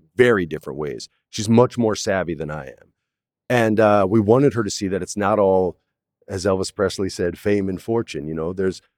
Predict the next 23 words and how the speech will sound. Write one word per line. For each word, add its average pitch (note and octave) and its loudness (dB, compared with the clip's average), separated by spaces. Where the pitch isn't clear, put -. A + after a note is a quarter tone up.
there's F#2+ -6
a F#2+ 2
lot F#2+ 2
of F2+ -2
grinding, G#2 2
there's F2+ -4
a F2+ -4
lot F#2+ 2
of F#2 0
rejection, G#2+ 0
a F2+ -4
lot F#2 4
of, F2+ -2
of, E2 -6
of D#2 -6
hero A#2 2
worship, A2+ -2
and F2 -8
both B2 6
can F#2 -4
be F2 -6
very F2+ -2
detrimental E2 -6